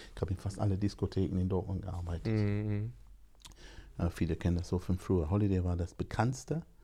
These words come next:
Speaker 1: Und, äh, wenn zum Beispiel, ähm, ja,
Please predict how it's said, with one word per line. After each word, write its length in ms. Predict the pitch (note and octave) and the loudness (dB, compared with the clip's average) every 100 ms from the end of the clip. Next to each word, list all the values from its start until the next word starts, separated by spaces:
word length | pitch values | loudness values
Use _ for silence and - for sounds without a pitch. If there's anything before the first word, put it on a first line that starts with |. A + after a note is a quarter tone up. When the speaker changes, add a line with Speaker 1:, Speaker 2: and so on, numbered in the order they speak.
| - - - - - - | -20 -20 -20 -20 -18 -2
Speaker 1:
Und, 480 | A2 G2+ G2 - - | 2 4 2 0 2
äh, 260 | G2 F#2+ F#2+ - | 4 4 0 -4
wenn 280 | - G2+ G2 | -2 2 2
zum 240 | - - F#2 | 2 -2 0
Beispiel, 580 | F#2 F#2 - F#2+ F#2 G2 G2+ - | 2 0 0 2 2 0 -6 -4
ähm, 460 | F#2 F2+ F2+ F2+ - - - - - - - - - - - | -2 0 0 -4 -6 -18 -20 -20 -20 -20 -20 -20 -20 -20 -16
ja, 360 | F#2+ F2 F2+ D#2+ | -8 -6 -4 -6